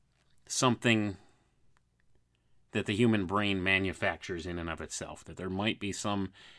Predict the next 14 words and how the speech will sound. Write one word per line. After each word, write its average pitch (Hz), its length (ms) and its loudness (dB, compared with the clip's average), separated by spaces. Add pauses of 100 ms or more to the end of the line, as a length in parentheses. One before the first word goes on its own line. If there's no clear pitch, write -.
(160)
external 127 680 0
component 95 800 -2 (180)
to 113 200 -2
this. - 380 -14 (840)
And 123 220 10
that's 151 220 6
the 180 100 8
most 117 320 8
fascinating 85 680 -2
part. - 360 -12
So 110 100 -2
we're 123 180 2
gonna 156 240 6
get 101 340 0